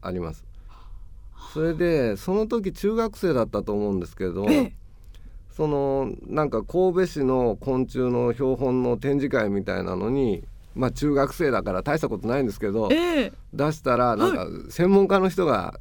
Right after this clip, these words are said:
Speaker 1: 来て、すごいし、あの、しげしげと見てかれたんですよ。
Speaker 2: はあ。
Speaker 1: 「これは」って言って言いながら。
Speaker 2: ええ。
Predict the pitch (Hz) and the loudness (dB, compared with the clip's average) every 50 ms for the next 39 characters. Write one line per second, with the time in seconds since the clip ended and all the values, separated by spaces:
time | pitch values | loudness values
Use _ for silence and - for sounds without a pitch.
0 | - - - - - 120 107 95 90 - - - - - - - - - - - | -14 -16 -8 -2 0 0 0 0 -2 -4 -8 -12 -16 -18 -18 -16 -16 -18 -18 -18
1 | - - - - - - - - 156 156 156 240 269 247 170 123 - 82 82 90 | -18 -18 -18 -18 -18 -18 -6 -2 0 4 6 6 6 6 4 2 -2 -8 -10 -6
2 | - 117 120 117 117 110 110 107 104 98 92 90 90 104 - - 156 147 143 - | -2 -2 0 0 0 0 0 -2 -2 -2 -2 -2 -4 -4 -4 -2 2 2 2 2
3 | - 110 95 95 95 - - - - - - - - - 120 131 131 135 120 110 | 2 -2 -4 -4 -4 -6 -6 -6 -6 -8 -8 -10 -6 -2 0 2 2 2 2 2
4 | 104 101 - - - 104 101 - 104 92 - - - - - 185 180 180 - 220 | 0 -2 -2 -2 -2 -2 0 0 -2 -4 -4 -6 -8 -2 0 2 2 4 4 4
5 | 202 208 185 196 190 180 160 160 - - 135 139 117 - - 113 113 117 110 110 | 4 6 4 4 2 2 0 -2 -4 0 2 2 2 2 0 0 0 0 2 0
6 | 113 110 104 104 - 302 370 403 453 480 480 466 427 359 269 202 - | 0 0 0 2 4 4 6 6 6 4 4 4 2 2 0 -2 -4